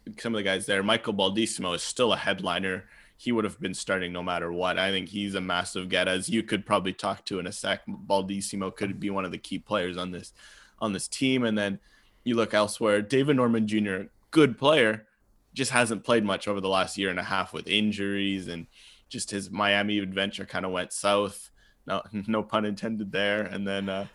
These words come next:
Patrick Metcalf, good player, didn't get many minutes. He needs a lot of minutes at this stage of his development. He's still lo-,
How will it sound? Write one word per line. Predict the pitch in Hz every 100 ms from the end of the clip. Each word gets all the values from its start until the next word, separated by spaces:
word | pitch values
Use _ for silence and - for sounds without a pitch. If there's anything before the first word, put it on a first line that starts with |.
| - -
Patrick | - 117 - 120
Metcalf, | 113 113 - 104 101 - - -
good | 120 127 104
player, | 123 110
didn't | 107 107 101
get | 104
many | 104 98
minutes. | 98 95 95 95 -
He | 104
needs | 101 95 - -
a |
lot | 90 95 98
of | 95
minutes | 95 95 -
at | -
this | 98 95
stage | - 95 92
of |
his | 90 92
development. | 92 90 87 - 87 85
He's | - 95
still | - - 87 85
lo-, | 87